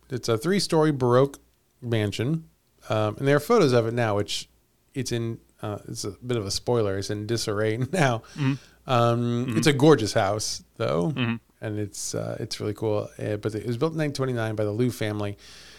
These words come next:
Speaker 1: Now the, the, the, the, the lord of the house, I guess we call the, the dad,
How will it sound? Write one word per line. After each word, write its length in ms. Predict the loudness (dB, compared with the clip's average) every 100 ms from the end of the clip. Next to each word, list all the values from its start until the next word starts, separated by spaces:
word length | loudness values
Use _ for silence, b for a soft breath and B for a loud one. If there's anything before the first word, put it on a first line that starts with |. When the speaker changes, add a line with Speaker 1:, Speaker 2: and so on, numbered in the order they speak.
| B _ _ -2
Speaker 1:
Now 320 | 2 4 4
the, 480 | 6 6 6 4 0 -10 _ _ _ _
the, 460 | 4 6 8 6 0 -8
the, 500 | -6 0 2 2 -2 -10 _ -12 -10 -10 -4
the, 520 | 0 2 2 0 -4 -8 -14 -10
the 100 | -2
lord 380 | 2 6 6 6
of 80 | 4
the 80 | 4
house, 280 | 2 0 -4
I 40 |
guess 100 | -4
we 60 | -2
call 220 | 0 2
the, 100 | 0
the 260 | -2 -2
dad, 680 | 2 4 4 4 0 -2 -8